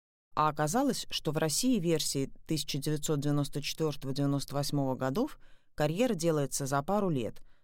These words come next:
но до пенсии ещё лет сорок, с которыми тоже надо что-то делать. Это привело меня к осознанию тупика в жизни и некоторому сумбуру в мыслях.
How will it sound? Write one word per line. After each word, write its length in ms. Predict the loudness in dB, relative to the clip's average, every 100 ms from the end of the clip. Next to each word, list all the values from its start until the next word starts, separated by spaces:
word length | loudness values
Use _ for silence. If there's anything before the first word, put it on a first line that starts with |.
| -2
но 120 | 2
до 120 | 2 2
пенсии 380 | 2 2 0
ещё 300 | -2 -2 0
лет 200 | 0 0
сорок, 440 | 0 0 0 -2 -10 -20 -20 _ _
с 100 | -4
которыми 420 | -2 0 0 0
тоже 240 | 0 2 2
надо 240 | 2 0
что-то 320 | -2 -2 -2
делать. 460 | -2 -4 -4 -6 -12 -16 _ _ _
Это 200 | -4 0
привело 360 | 2 4 8 10
меня 220 | 10 8
к 80 | 2
осознанию 580 | 2 2 6 6 6
тупика 420 | 2 -2 2 4 4
в 60 |
жизни 320 | 4 2 2
и 40 | 4
некоторому 420 | 2 0 -2 -2
сумбуру 520 | -2 -2 0 0 0
в 60 | 0
мыслях. 520 | 0 0 -4 -10